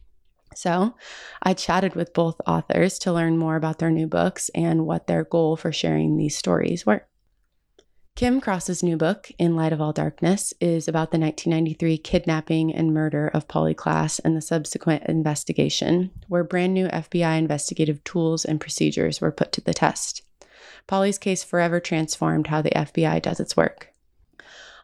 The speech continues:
On October first, nineteen ninety-three, twelve-year-old Polly Klaas was having a sleepover with two friends at her home in Petaluma, California.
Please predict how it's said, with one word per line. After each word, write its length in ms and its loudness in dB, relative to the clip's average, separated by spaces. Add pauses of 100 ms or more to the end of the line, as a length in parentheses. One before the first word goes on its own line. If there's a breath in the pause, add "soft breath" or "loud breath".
On 100 0
October 340 0
first, 380 0
nineteen 300 -2
ninety-three, 600 0 (360 loud breath)
twelve-year-old 480 0
Polly 240 0
Klaas 340 -2
was 120 -6
having 260 2
a 20 -2
sleepover 540 0
with 160 -4
two 160 0
friends 340 -2
at 140 -2
her 140 -4
home 260 0
in 120 -2
Petaluma, 440 0
California. 680 -2